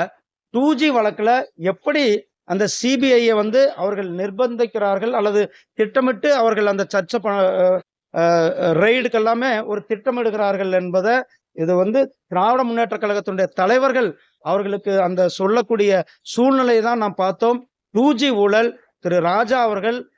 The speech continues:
ஒரு மிகப்பெரிய ஒரு வரலாற்று ஊழல், தமிழர்களை வெட்க செய்த, வெட்கப்பட வேண்டிய செய்த ஊழலை, அஹ்,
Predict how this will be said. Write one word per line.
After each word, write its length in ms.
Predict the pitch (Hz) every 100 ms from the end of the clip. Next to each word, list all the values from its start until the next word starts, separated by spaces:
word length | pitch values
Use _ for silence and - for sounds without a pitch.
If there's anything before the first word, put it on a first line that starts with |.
| _
ஒரு 200 | 151 160
மிகப்பெரிய 640 | 156 170 220 233 240 269
ஒரு 220 | 269 220
வரலாற்று 720 | 160 160 208 254 269 269 - 254 202 - _
ஊழல், 340 | 175 220 233 -
தமிழர்களை 600 | 170 208 247 240 226 208 147
வெட்க 720 | 135 165 - 302 277 240 226
செய்த, 340 | 190 - 202 196 175 156 - _ 135
வெட்கப்பட 480 | 180 277 269 247 226
வேண்டிய 300 | 214 202 196 185 156 _
செய்த 440 | _ - 208 208 190
ஊழலை, 560 | 196 226 220 196 151 -
அஹ், 180 | 160